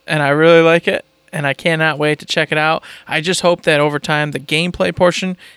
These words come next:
gets filled in a little bit more, 'cause it looked like he was kinda just meandering around, and that was like, meh, you know? So,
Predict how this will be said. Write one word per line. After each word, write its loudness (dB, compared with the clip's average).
gets -2
filled 0
in 0
a -2
little -2
bit 0
more, -2
'cause -4
it -10
looked -4
like 2
he 0
was 0
kinda 0
just -2
meandering 0
around, 0
and -4
that 0
was -2
like, 0
meh, -2
you -10
know? -2
So, -12